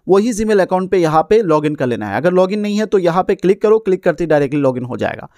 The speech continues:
उसके बाद यहाँ पे manage your Google account, तो इसी manage your Google account पे क्लिक करना होगा। इसमें क्लिक कर देने के बाद होम आएगा, पर्सनल इन्फो आएगा, उसके बाद data and privacy, उसके बाद तीन नंबर पे आता है सिक्योरिटी। तो आपको करना क्या होगा, इसी सिक्योरिटी पे क्लिक कर देना होगा।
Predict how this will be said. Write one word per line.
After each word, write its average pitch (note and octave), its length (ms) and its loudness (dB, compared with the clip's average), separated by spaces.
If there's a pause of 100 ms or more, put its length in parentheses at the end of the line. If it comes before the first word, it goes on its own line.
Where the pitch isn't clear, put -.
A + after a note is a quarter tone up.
(260)
उसके A3+ 240 2
बाद G#3 280 2
यहाँ G3 260 0
पे A3 160 4
manage F#3 440 -2
your G3 140 2
Google F3 320 2
account, D#3+ 440 -2
तो E3 100 -4
इसी - 260 -2
manage F3+ 400 0
your F#3+ 120 2
Google D#3 300 2
account C#3+ 280 -2
पे D#3 60 -2
क्लिक A#2+ 260 -4
करना E3 200 0
होगा। F#3 240 0 (300)
इसमें C#4+ 280 0
क्लिक C4 240 -2
कर B3 100 2
देने A#3 180 -4
के A3+ 120 -14
बाद A3+ 180 0
होम E3+ 300 -2
आएगा, G3+ 260 2
पर्सनल F#3+ 420 -4
इन्फो F#3+ 220 -2
आएगा, F#3+ 180 2
उसके F#3 200 -4
बाद F3 240 0
data C#3+ 240 0
and F3 120 -6
privacy, F3+ 380 0 (300)
उसके - 220 0
बाद B3 220 0
तीन B3+ 160 2
नंबर G#3 260 0
पे G3 100 0
आता D#3+ 200 0
है A3 120 0
सिक्योरिटी। C#3 540 -2
तो E3 140 0
आपको F#3+ 280 2
करना F3+ 200 -4
क्या F#3 120 -4
होगा, G#3 140 2
इसी F#3 180 -4
सिक्योरिटी E3 440 0
पे A3 140 0
क्लिक E3+ 260 -2
कर C#3+ 80 2
देना A2 180 -10
होगा। G2 300 -8